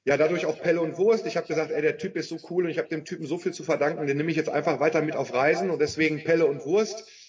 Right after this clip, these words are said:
Ja, und hab dann den Wagen neu beklebt, hab dann meine Produkte, äh, irgendwie versucht, so was ich im Kopf hatte, meine eigene, ja, Manufaktur, meine eigenen Produkte zu etablieren. Hab meine ersten Soßen selber gekocht und abgefüllt, belabelt und dann, jetzt sind's mittlerweile schon sieben Produkte, unter anderem auch ein Likör.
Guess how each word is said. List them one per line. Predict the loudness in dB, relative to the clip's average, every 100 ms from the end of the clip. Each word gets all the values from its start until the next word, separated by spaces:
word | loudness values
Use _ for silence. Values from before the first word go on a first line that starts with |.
| _ _ _ 0
Ja, | 2
und | 2
hab | 0
dann | 0 0
den | 0
Wagen | 0 0 2
neu | 2
beklebt, | 0 -4 -6 -4
hab | -4
dann | -2
meine | -2 -4
Produkte, | -4 -2 -2 2 6 6 6 4 4 2
äh, |
irgendwie | -4 -6 -2 0 0
versucht, | -2 -4 -2 -4 -4 -10 -4
so | -2
was | -2 -4
ich | -6
im |
Kopf | -4 -4 -2
hatte, | -2 2 0
meine | 0 -4
eigene, | 0 0 0 -4
ja, | 0 0
Manufaktur, | 0 0 0 -2 -6 0 2 2
meine | 0
eigenen | -4 -4 -6
Produkte | -8 -6 -8 -8
zu | -4 -2
etablieren. | 2 0 2 0 0 -8 -16 -20 _
Hab | -12 -6
meine | -2 0
ersten | 0 -2 -4
Soßen | 2 4 4 2
selber | 2 2 2
gekocht | 0 0 -2 -2 -6
und | -6
abgefüllt, | -4 -2 -2 2 2 0
belabelt | 0 2 2 2 0 -2
und | -4 -6 -6 -6
dann, | -4 -4 -2
jetzt | -2 -2
sind's | -6 -2
mittlerweile | 0 2 2 0
schon | 0 -2
sieben | -2 0
Produkte, | 0 0 -2 0 2
unter | 2 0
anderem | 0 0
auch | 0
ein | -2
Likör. | -2 2 4 2